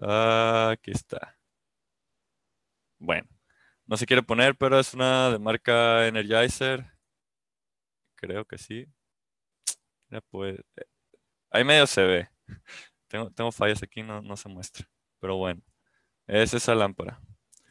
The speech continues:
Tenemos también un kit para terrario, que viene siendo este. Mira, pues. A ver, voy a cerrar las fotos todas para ver si, si así se arregla. A ver,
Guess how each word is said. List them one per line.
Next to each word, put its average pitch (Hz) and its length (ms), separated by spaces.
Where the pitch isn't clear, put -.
Tenemos 113 320
también 113 260
un 123 80
kit 127 180
para 123 220
terrario, 123 600
que 101 220
viene 101 260
siendo 101 500
este. 113 540
Mira, 139 200
pues. 104 600
A 92 100
ver, 92 100
voy 113 100
a - 20
cerrar 110 240
las 123 180
fotos - 380
todas 120 440
para 95 160
ver 95 120
si, 120 100
si - 140
así 95 80
se 110 140
arregla. 95 360
A 98 80
ver, 90 360